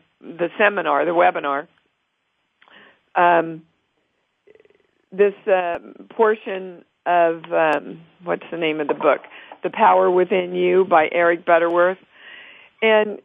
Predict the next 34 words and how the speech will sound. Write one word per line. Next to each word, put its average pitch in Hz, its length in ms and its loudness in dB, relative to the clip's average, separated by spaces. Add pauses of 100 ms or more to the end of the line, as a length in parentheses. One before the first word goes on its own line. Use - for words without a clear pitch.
he 220 220 -4
made 233 400 0 (160)
that 208 300 0
statement, 254 440 -6
you 196 120 -8
know, 185 280 0
that, 185 360 0 (500)
um, 185 520 -2 (1200)
so 233 100 0
much 240 240 2
of 214 140 -8
the 220 60 -6
Bible, 196 680 0 (600)
over 220 200 4
a 202 60 0
third 254 280 0
of 220 100 -4
the 196 60 -6
Bible, 160 540 0
is 190 280 2 (120)
devoted 185 640 0
to 190 200 -4
the 190 80 -6
miracles, 180 680 0 (100)
the - 80 -4
healing 220 460 -4
miracles, 165 640 -2 (360)
the 170 80 -10 (100)
physical 220 500 -2
healing 160 380 -8
miracles 160 540 -2 (400)
that 185 120 -4
Christ 185 420 0
performed, 190 580 -2